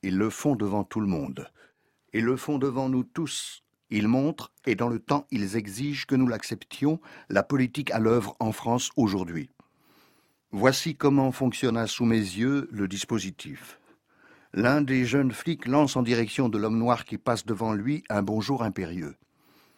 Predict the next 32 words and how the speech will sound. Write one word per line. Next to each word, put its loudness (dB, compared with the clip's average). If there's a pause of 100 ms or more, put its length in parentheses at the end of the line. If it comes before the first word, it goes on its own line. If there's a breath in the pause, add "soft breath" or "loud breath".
(120)
L'homme 4
noir 2
comprend 2
ce -4
qu'il -6
est -2
censé -4
faire, 0
mais 2
passe -2
sans 0
répondre. -6 (260 loud breath)
Il -6
fait -2
mine 2
de -2
ne -6
pas -4
être -8
concerné -6
par -6
ce -10
salut. -10 (420 loud breath)
Je -4
vois -2
qu'il -10
comprend, -4
mais 0
qu'il -8
décide -4
de -4
passer, -6